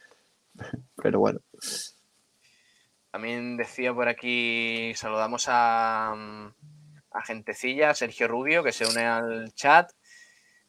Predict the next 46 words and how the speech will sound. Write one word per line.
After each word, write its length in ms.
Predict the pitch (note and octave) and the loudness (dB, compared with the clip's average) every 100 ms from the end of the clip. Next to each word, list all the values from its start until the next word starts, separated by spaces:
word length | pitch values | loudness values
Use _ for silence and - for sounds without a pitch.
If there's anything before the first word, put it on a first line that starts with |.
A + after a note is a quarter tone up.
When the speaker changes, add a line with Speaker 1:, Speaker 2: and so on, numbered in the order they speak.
| _ - | _ -2
Speaker 2:
Eh, 480 | A#2+ A2+ A2 G#2+ - | 0 2 2 0 2
a 100 | A#2 | 4
Recio 640 | C3+ - E3+ F#3 F#3+ - _ | 4 2 4 8 8 4 _
le 160 | - C3+ | -2 2
aplaudieron 480 | C3 C3 B2 C3+ D#3+ | 6 6 6 4 6
a 80 | D#3+ | 8
rabiar 300 | C#3+ C3+ E3 | 8 8 6
los 220 | E3 D3+ | 4 2
amigos 280 | C3+ D#3 D#3 | 0 0 2
de 80 | D3+ | 0
Ignacio, 420 | C3 D#3+ - G#2+ | 4 4 4 -4
así 180 | - A#2 | -2 -4
que, 160 | A#2 | -4
así 220 | A#2+ B2 A#2+ | -6 -8 -6
que 100 | A#2+ | -4
seguro 320 | A#2 B2+ E3 | -2 0 2
que 120 | D3 | 2
vienen. 340 | B2+ D#3 G#2+ _ _ _ _ _ _ _ _ - | 2 -2 -4 _ _ _ _ _ _ _ _ 2
Speaker 1:
Los 280 | A2 - | 2 2
amigos 320 | G2+ A2 A#2+ B2 | -2 4 6 8
de 80 | |
Ignacio. 440 | G#2+ G#2+ A#2 - E2 _ _ - | 6 4 2 0 -6 _ _ -4
Speaker 2:
¿Quién 100 | A#2+ | 0
Speaker 1:
Me 60 | |
Speaker 2:
será? 120 | A2+ A2 | 4 4
Speaker 1:
encantaría 280 | G#2 G#2 A2 | 6 6 8
saber 220 | B2 B2 | 10 10
quiénes 240 | C3+ B2 | 8 8
son 160 | C#3 C3+ | 8 8
mis 140 | C3+ | 10
amigos. 380 | A2 A2+ B2 G#2+ _ | 8 8 4 4 _
<laughs> 300 | - - - | 2 2 2
Speaker 2:
Ojo, 340 | - A2+ C3+ A2+ | -12 -6 0 2
eh, 120 | C3+ - | 0 -4
tengo 160 | A2+ A#2+ | -6 -4
miedo, 380 | C3 C3+ A2 C3+ | 0 0 -2 -6
eh. 20 | - _ - | -14 _ 8
Speaker 1:
No, 340 | C3 D#3+ B2 | 12 12 12
creo, 220 | A#2+ B2 | 10 8
bueno, 220 | A#2 G#2+ - - | 6 0 -8 2
bueno, 260 | B2+ A#2 G#2+ - - | 4 4 2 -2 -10
ya 280 | - A2 A2 | -6 -2 0
sé 160 | - | 0
por 140 | G#2 G#2 | -2 -2
dónde 200 | G#2+ G2+ | -2 6
va. 180 | A#2+ | 8